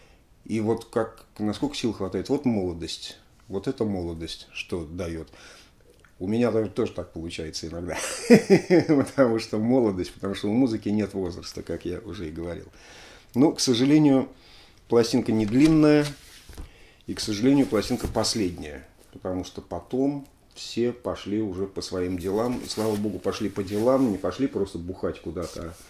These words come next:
продолжали заниматься музыкой очень успешно, очень плодотворно, а как штамп используя, да.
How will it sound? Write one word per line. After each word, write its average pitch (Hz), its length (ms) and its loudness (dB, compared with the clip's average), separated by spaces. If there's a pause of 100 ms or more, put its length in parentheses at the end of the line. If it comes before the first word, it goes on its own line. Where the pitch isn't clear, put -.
(520)
продолжали 98 420 -2
заниматься 98 460 -2
музыкой 123 420 0
очень 92 240 -2
успешно, 104 540 -6
очень - 240 -12
плодотворно, 98 840 -6 (400)
а 90 140 -8
как - 240 -10 (120)
штамп - 420 -8
используя, 82 520 -10
да. 82 180 -10